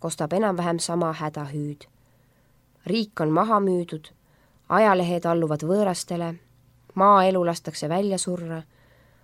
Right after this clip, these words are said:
rahva vaesus karjub taeva poole. Need, kelle käes on võim ja kes praegu teadlikult või ebateadlikult Eesti riiki auku ajavad,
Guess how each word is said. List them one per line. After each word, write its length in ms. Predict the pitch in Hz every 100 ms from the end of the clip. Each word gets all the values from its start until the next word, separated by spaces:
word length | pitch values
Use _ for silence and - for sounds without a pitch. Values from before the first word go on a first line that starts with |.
| _ -
rahva 360 | 196 - 175
vaesus 460 | 175 196 190 180 -
karjub 420 | - 170 185 165 -
taeva 320 | 156 151 151
poole. 420 | 151 147 147 147 147 _ _ _ _ _ _ _ _ _ -
Need, 260 | 214 220
kelle 220 | - 190 175
käes 280 | 180 175 175
on 120 | 165
võim 400 | 190 247 214 185 165 _ _ _ _
ja 100 | -
kes 200 | 175 170
praegu 640 | - 190 202 185 - 170 165 - _ _
teadlikult 640 | - 190 175 160 156 156 160
või 160 | 160 170
ebateadlikult 880 | 180 165 165 156 151 - 151 - - _ _
Eesti 340 | 170 185 - 180
riiki 300 | 190 - 170
auku 380 | 214 214 -
ajavad, 380 | 170 165 160 160